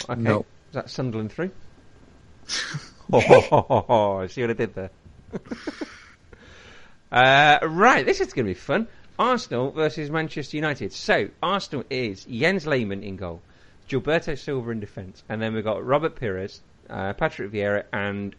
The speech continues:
Speaker 1: Thierry Henry. Um, Manchester United's Peter Schmeichel, Rio Ferdinand, Cristiano Ronaldo,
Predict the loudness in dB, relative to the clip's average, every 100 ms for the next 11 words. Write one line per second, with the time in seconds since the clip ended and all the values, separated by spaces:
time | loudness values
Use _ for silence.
0 | -20 -6 -2 -2 -2 -6 -10 -12 -20 -20
1 | _ _ _ 2 4 4 4 0 -4 -8
2 | _ _ _ _ _ _ _ _ _ _
3 | -2 -2 -6 -6 -6 -6 -6 -6 -6 -6
4 | -6 -6 -4 -4 -2 -2 0 -2 -4 -6
5 | -10 _ _ _ _ _ -14 -14 -4 -2
6 | -2 -2 -2 -2 -2 -2